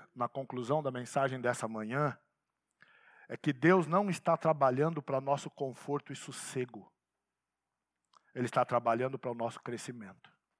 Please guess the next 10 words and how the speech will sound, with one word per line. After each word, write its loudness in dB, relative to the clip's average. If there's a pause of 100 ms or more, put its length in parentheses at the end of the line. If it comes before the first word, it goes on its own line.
(2750)
Deus 2
não 2
quer 4
te -2
dar 10
uma 6
vida -2
simples -6
ou -2
fácil. -8